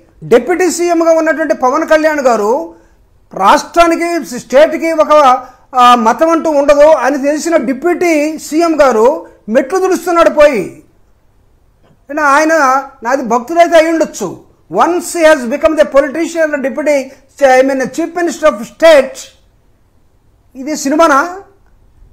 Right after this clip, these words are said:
సార్? ఆయనకి చెప్పండి సార్, ఇది సినిమా కాదని,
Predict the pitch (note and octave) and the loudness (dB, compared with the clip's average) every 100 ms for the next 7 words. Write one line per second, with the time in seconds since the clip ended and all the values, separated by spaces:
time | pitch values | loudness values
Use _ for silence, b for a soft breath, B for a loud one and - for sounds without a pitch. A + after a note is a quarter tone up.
0 | - - D#4 F3+ - _ _ _ - A#3+ | -6 0 0 -2 -14 _ _ _ -6 -4
1 | D4 A#3 A3 B3+ E4 D#4+ D#4+ C4 C#4+ D4+ | -2 -2 -4 -2 0 0 0 -2 -4 0
2 | D#4 D4 C#4 C4+ D#4 | 2 2 0 -2 -6